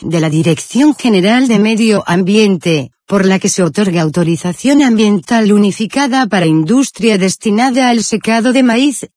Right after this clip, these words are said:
promovida por Sociedad Cooperativa Nuestra Señora de Perales, en el término municipal de Arroyo de San Serván. Sentencias. Ejecución. Resolución de dieciocho de noviembre de dos mil quince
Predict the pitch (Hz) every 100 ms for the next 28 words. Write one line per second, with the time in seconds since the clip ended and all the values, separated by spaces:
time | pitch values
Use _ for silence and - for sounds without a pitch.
0 | _ - 233 220 214 294 262 202 202 -
1 | 175 - 156 220 - 233 175 160 156 -
2 | 277 254 226 202 240 254 - 262 - 254
3 | 233 294 294 208 170 160 170 202 196 196
4 | 196 - _ 208 208 202 - 220 220 196
5 | 185 185 185 - 180 262 294 277 214 202
6 | 175 214 190 165 165 160 - 160 147 165
7 | 151 131 135 127 139 _ _ _ _ _
8 | _ _ _ - - 214 202 151 156 135
9 | 147 131 - - _ _ _ _ - 220
10 | - 208 226 208 220 147 120 - _ _
11 | _ _ 185 233 202 208 196 - 262 262
12 | 226 165 156 - 208 - 247 185 196 175
13 | 156 190 180 160 156 135 143 196 196 -
14 | 220 302 233 226 208 180 214 202